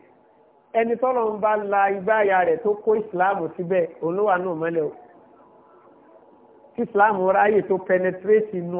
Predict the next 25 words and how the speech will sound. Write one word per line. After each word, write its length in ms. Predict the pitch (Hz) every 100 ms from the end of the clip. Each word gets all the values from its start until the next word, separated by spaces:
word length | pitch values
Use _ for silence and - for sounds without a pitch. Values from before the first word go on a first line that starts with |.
| 175
ọkàn 260 | 170 175 160
ẹ̀. 80 | 120 - - - -
Ọlọ́run 320 | 214 277 269
ní 80 | 269
òun 240 | 254 226 254
ló 80 | 277
wà 160 | 254
nù 200 | 254 269
mọ́lẹ̀ 360 | 226 247 262 240
o. 140 | 226 226 - - - - - - - _
فويل 480 | 220 220 269 320 339 339 339
للقاسية 1000 | 302 302 302 302 294 302 294 269 277 277 269
قلوبهم 640 | 247 247 311 320 302 294 359 - - - _ _ _
من 160 | 180 180
ذكر 320 | 170 247 233
الله. 460 | 202 170 185 170 151 - -
Ah, 180 | 220 202
ìyà 220 | - 202
ó 80 | 247
máa 180 | 214 208
bẹ 120 | 202
fún 120 | 202
gbogbo 240 | 202 190 196
ọlọ́kàn 380 | 202 226 208 175
líle. 360 | 180 175 175